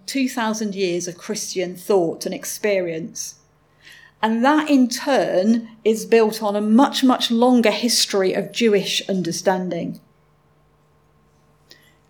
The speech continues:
We cherish as sacred texts words translated from languages that most of us don't speak,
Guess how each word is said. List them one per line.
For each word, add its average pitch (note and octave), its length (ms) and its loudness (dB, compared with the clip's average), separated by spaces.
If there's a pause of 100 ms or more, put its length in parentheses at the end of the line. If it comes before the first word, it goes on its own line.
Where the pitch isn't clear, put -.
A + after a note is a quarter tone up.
(160)
We A3 120 -4
cherish A3 680 2
as A3 160 -8
sacred A3+ 540 -4
texts - 840 -10 (840)
words A#3+ 540 4
translated G#3+ 720 0
from G3 100 -8
languages F#3+ 540 -2
that - 320 -6
most G#3+ 340 2
of - 80 -6
us - 400 -8 (140)
don't E3 280 -2
speak, - 560 -10